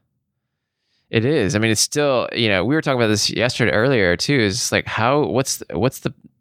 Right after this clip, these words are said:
the idea of being able to explain and, and feel what you're feeling, but also writing the story that is of the highest good, right? Because, like, I can go and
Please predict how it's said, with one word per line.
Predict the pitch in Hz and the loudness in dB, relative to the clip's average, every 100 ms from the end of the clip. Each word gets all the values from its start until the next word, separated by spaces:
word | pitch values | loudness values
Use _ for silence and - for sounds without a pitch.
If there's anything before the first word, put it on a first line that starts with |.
| - | -2
the | 107 | 2
idea | 101 98 101 101 95 | 2 2 0 2 2
of | - 87 82 76 - - - - - - _ _ _ _ _ _ _ _ _ _ _ - | 2 2 2 0 -6 -16 -20 -20 -20 -20 _ _ _ _ _ _ _ _ _ _ _ -6
being | 123 160 | -2 -2
able | 139 | -2
to | - 104 | -2 -2
explain | - - - 98 107 110 | -2 -4 -2 0 0 0
and, | 98 92 73 | 0 -2 -2
and | 95 92 90 | -2 -2 -4
feel | - 101 104 117 120 | -6 -2 0 0 0
what | 69 | 0
you're | 87 | 0
feeling, | - - 101 117 156 | -2 -4 -2 0 -2
but | 147 - | -4 -2
also | 87 104 - 104 101 | -2 -2 -2 -2 0
writing | 85 98 101 98 98 90 | -2 0 2 0 0 -2
the | |
story | 95 - 98 92 95 | -4 0 2 2 2
that | 90 85 - | 0 -2 0
is | 90 87 85 - - - - - | -2 -2 -6 -10 -16 -20 -16 -2
of | 110 95 | -2 0
the | |
highest | - - 90 85 - - | -2 0 0 0 -4 -2
good, | 85 - - | -2 0 0
right? | 87 85 | 2 2
Because, | 85 - 90 85 | -2 -2 -2 0
like, | 87 - - - - - - - - | -2 -2 -10 -20 -20 -20 -20 -20 -6
I | 107 | -4
can | 104 101 | -2 -4
go | 92 101 98 | 0 0 2
and | 90 87 | 0 -2